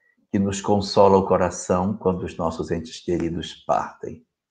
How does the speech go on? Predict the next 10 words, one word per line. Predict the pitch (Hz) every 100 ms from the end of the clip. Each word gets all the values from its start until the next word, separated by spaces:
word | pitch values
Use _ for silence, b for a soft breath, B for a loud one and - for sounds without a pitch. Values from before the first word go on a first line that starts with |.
| _ _ _ _ _ -
É | 95
entender | 110 120 123 113 101 113 110 -
que | 107
existe | 90 85 110 107 95
da | 95
im-, | 98 95 -
a | 95
imortalidade | 98 92 95 90 87 90 85
da | 87 87 -
alma | 80 87 98 95 95 90 85